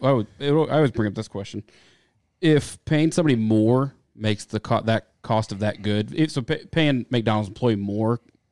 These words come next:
makes that burger go up in price for me to go pay for, how come when you automate it, the price doesn't go down?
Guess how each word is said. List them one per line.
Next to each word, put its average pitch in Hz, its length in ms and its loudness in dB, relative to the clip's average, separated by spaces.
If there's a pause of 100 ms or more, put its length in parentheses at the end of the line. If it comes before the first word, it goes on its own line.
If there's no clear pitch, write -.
makes 117 200 -4
that 107 160 0
burger 110 260 -2
go 104 180 2
up 104 120 0
in 101 100 -10
price 104 420 -2 (260)
for 123 100 -8
me 117 80 2
to 110 60 0
go 107 120 -2
pay 113 180 -2
for, 139 300 -2 (680)
how 127 120 0
come 143 160 0
when 131 100 6
you - 60 0
automate 127 380 4
it, 135 80 0
the - 60 -14
price 113 220 0
doesn't 104 200 -4
go 101 80 -2
down? 92 340 -4